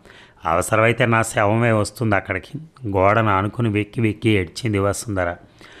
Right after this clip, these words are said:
అప్పటి వరకు ఏమీ అర్థం కాక ప్రేమికురాల్లా చూస్తున్న రాజారావు భార్య, "ఛీ, ఏమిటమ్మా పాడు మాటలు?" అంటూ మందలించింది.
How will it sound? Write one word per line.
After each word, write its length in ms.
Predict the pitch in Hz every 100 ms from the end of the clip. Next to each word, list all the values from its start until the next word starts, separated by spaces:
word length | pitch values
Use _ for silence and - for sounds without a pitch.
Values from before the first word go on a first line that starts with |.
| - - - _ -
అప్పటి 280 | 117 147 165
వరకు 260 | 175 165
ఏమీ 260 | 156 147 151
అర్థం 380 | 127 - 160 156
కాక 580 | 120 - 117 92 90 95
ప్రేమికురాల్లా 720 | 123 123 139 143 123 110 110
చూస్తున్న 500 | 117 - 135 - 123
రాజారావు 520 | 104 101 107 120 110 107
భార్య, 480 | 104 101 113 113 110
"ఛీ, 200 | - 151
ఏమిటమ్మా 720 | 127 90 85 87 107 101 113
పాడు 320 | - 98 107
మాటలు?" 480 | 107 107 - 131 - - -
అంటూ 300 | 110 101 110
మందలించింది. 800 | 101 95 95 107 101 - 110 110